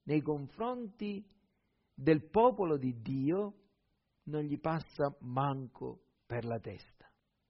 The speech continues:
Non ha alcuna consapevolezza di quanto sia grave il peccato di omissione. Perché, vedete, il Signore parla di queste opere per una sola ragione,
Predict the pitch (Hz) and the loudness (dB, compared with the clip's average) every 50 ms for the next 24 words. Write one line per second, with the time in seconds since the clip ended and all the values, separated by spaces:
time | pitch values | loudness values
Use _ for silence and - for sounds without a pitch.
0 | _ _ _ _ - - - - - 151 156 165 220 240 233 214 196 - - 269 | _ _ _ _ -20 -20 -20 -12 -6 -2 0 4 4 6 4 4 2 -2 -6 -6
1 | 262 240 220 226 226 208 190 - 214 208 208 208 196 196 196 214 202 - - 147 | -6 -4 -4 -4 -6 -6 -6 -6 -4 -2 -2 -2 -2 0 0 0 0 0 -2 -4
2 | 135 139 - 165 175 175 165 - 143 127 - - 196 180 143 120 123 151 185 180 | -4 -2 0 0 -2 -2 -2 -6 -8 -8 -6 -2 0 0 0 2 2 2 4 4
3 | 170 135 110 90 87 90 90 - - - _ _ _ - 143 135 - - 143 135 | 2 0 -2 -4 -8 -14 -18 -20 -20 -20 _ _ _ -6 -6 -4 -4 -2 -4 -4
4 | - - - 160 165 151 139 131 120 123 127 120 120 120 113 - - - - 123 | -4 -2 0 0 0 0 -2 -4 -4 -4 -4 -4 -4 -6 -10 -12 -14 -16 -14 -12
5 | 113 113 107 104 110 - 156 151 _ _ _ _ _ _ _ _ _ _ _ _ | -12 -12 -14 -18 -20 -20 -20 -20 _ _ _ _ _ _ _ _ _ _ _ _
6 | _ _ _ _ _ _ _ _ _ _ _ _ _ - - _ _ - 185 185 | _ _ _ _ _ _ _ _ _ _ _ _ _ -20 -20 _ _ -2 -2 -2
7 | - - _ - 156 139 123 117 117 120 - _ _ _ _ - - - _ _ | -2 -4 _ 4 4 6 6 4 2 -2 -8 _ _ _ _ -20 -20 -20 _ _
8 | _ _ - 135 143 147 139 143 135 123 101 120 117 117 113 101 - _ _ _ | _ _ -6 -2 0 4 6 6 6 4 2 -4 -6 -8 -8 -12 -16 _ _ _
9 | _ _ _ _ _ _ _ _ _ _ _ - - 143 - - 175 175 175 190 | _ _ _ _ _ _ _ _ _ _ _ -8 -8 -8 -6 -6 -6 -4 -2 0
10 | 214 226 208 180 143 170 180 190 190 170 165 156 147 139 135 139 - 180 190 180 | 2 4 4 4 6 8 8 8 8 8 6 4 4 4 2 0 0 0 0 0
11 | - - - - 156 151 147 139 131 120 104 113 120 120 127 123 123 151 156 175 | -2 -4 -2 0 2 2 4 2 2 0 -2 -4 -4 -4 -4 -2 -2 -4 -4 -4
12 | 180 185 170 147 170 196 196 180 165 151 147 135 120 110 117 113 110 110 113 110 | -4 -6 -6 -4 -4 -2 0 2 2 2 0 -2 -2 -2 -2 -2 -2 -4 -6 -10
13 | 113 113 - | -12 -16 -20